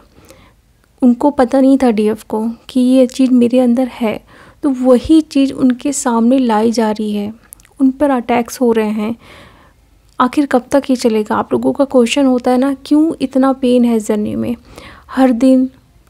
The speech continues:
कुछ ना कुछ होते रहता है, दो दिन ठीक रहो, फिर तीसरे दिन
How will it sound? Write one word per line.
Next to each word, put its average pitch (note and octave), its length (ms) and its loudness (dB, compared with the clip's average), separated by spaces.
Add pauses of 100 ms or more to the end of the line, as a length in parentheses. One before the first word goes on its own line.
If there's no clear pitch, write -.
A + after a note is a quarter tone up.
(180)
कुछ C#4+ 240 -2
ना C#4 100 4
कुछ C4+ 260 -2
होते A#3+ 240 4
रहता A#3 340 0
है, A3+ 240 -4
दो A#3+ 260 -2
दिन C4 220 2
ठीक B3 280 -4
रहो, A#3 300 0
फिर A#3+ 200 -6
तीसरे A#3 300 -4
दिन A#3 240 -2